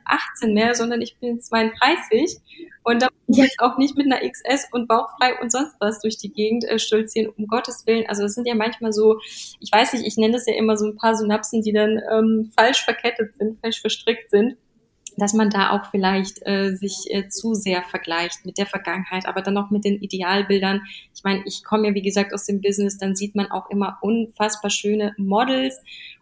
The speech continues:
Speaker 1: und, äh, das Ganze wird dann auch nochmal gefotoshoppt und, äh, es ist eben sehr viel aus dieser Welt, was so nicht real ist und was so nicht eigentlich stattfindet. Und vieles, äh, stecke ich als Stylistin natürlich auch ab.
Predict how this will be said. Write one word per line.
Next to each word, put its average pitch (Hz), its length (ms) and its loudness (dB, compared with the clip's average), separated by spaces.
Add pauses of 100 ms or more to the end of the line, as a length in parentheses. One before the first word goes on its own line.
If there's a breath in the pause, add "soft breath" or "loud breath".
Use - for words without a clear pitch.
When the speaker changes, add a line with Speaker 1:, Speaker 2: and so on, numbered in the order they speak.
Speaker 1:
und, 214 320 2
äh, 208 100 -2
das 208 160 0
Ganze 214 320 -2
wird 202 100 -2
dann 196 160 -6
auch 233 240 2
nochmal 262 320 0
gefotoshoppt 233 760 -2
und, 202 320 0 (140)
äh, 196 220 -2
es 202 160 -6
ist - 260 -6
eben 220 400 0
sehr 202 320 -2
viel 233 520 -4 (180)
aus 196 180 -6
dieser 202 300 -4
Welt, 208 340 -2
was 196 220 -6
so 214 180 2
nicht 226 300 -2
real 196 400 -4
ist - 260 -10
und 190 160 -12
was 190 180 -8
so 208 140 0
nicht 214 380 -4
eigentlich 202 520 -2
stattfindet. 190 880 -2
Und 196 200 -4 (340 loud breath)
vieles, 240 380 2 (340)
äh, 202 140 0
stecke 220 340 0
ich - 140 -6
als 196 140 -2
Stylistin 208 440 -2
natürlich 196 400 -4
auch 180 140 -6
ab. 190 160 -2